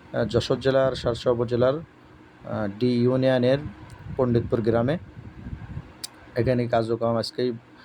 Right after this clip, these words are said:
শুরু হয়েছে। এই যে, যেখানে অনেক লোক আছে, সকলেই এখানে উপস্থিত আছেন। এখানে ভিত উৎপা-, উদ্বোধন শুরু হলো।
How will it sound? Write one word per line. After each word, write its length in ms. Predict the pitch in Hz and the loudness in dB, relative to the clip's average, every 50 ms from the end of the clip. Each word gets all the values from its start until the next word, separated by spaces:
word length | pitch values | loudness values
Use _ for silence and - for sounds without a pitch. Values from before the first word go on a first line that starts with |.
| - - - - | -20 -20 -20 -16
শুরু 200 | - - 120 120 | -8 -2 2 4
হয়েছে। 300 | 120 120 120 123 139 147 160 165 151 | 4 4 4 2 0 0 0 -2 -2
এই 140 | 127 117 113 | 0 0 2
যে, 220 | 110 110 110 107 | 4 4 2 2
যেখানে 260 | 107 113 113 117 117 | 2 0 0 2 2
অনেক 260 | 117 113 117 113 - 117 | 2 2 0 0 2 2
লোক 180 | 113 110 107 | 2 2 2
আছে, 220 | 110 - - - - | 0 0 -2 -6 -6
সকলেই 460 | - - 110 113 110 113 113 120 135 131 - - - - - - - - - - | -6 -4 0 0 2 2 2 0 0 -4 -12 -20 -20 -20 -20 -20 -20 -16 -8 -2
এখানে 220 | 113 113 117 117 | 0 2 2 2
উপস্থিত 420 | 117 107 - 117 117 - - 110 107 | 2 2 2 0 -2 -2 -2 -2 0
আছেন। 340 | 107 - - - 139 160 185 - - - - - - - - - - - - - | 0 0 0 -2 -2 -4 -4 -10 -12 -18 -18 -16 -16 -18 -20 -20 -18 -10 -4 0
এখানে 500 | 110 117 117 117 110 117 113 107 104 - - - - 113 110 104 | 2 2 2 2 2 0 0 -2 -4 -6 -10 -10 -6 -6 -4 -2
ভিত 200 | 110 117 117 117 - - - - - | 0 0 0 0 -2 -8 -16 -6 -2
উৎপা-, 380 | 123 123 120 - - 123 123 117 | -2 -2 -2 0 2 2 4 4
উদ্বোধন 480 | 113 113 107 110 113 117 110 117 117 113 | 2 0 0 0 0 2 2 2 0 0
শুরু 280 | - - 117 123 123 | -2 -6 -2 0 0
হলো। 220 | 123 131 139 170 | 2 2 0 -2